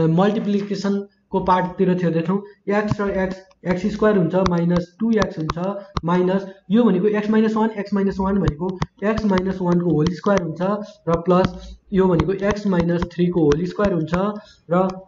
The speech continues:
अब चाहिँ मुनि चाहिँ एक्स माइनस थ्री एक्स माइनस टू, एक्स माइनस वान हुन्छ। यो भइसकेपछि अब हामीले यहाँ चाहिँ फर्मुला खोल्छौँ, फर्मुला, फर्मुला खोल्छौँ। फर्मुला खोल्दाखेरि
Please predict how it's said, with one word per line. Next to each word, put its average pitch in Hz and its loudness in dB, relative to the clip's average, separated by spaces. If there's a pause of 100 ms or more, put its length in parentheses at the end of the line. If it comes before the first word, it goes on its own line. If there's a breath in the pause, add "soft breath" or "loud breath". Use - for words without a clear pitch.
अब 208 2
चाहिँ 202 0
मुनि 180 2
चाहिँ 180 -2
एक्स 208 -4
माइनस 175 -4
थ्री 180 2 (1400)
एक्स 170 -4
माइनस 170 -2
टू, 185 0 (800)
एक्स 208 -2
माइनस 170 0
वान 175 2
हुन्छ। 151 -2 (500 loud breath)
यो 247 6
भइसकेपछि 160 0 (280 loud breath)
अब 196 2
हामीले 156 0
यहाँ 156 -6
चाहिँ 175 0
फर्मुला 202 2
खोल्छौँ, 170 0 (460)
फर्मुला, 208 4 (800)
फर्मुला 196 4
खोल्छौँ। 180 0
फर्मुला 208 2
खोल्दाखेरि 165 0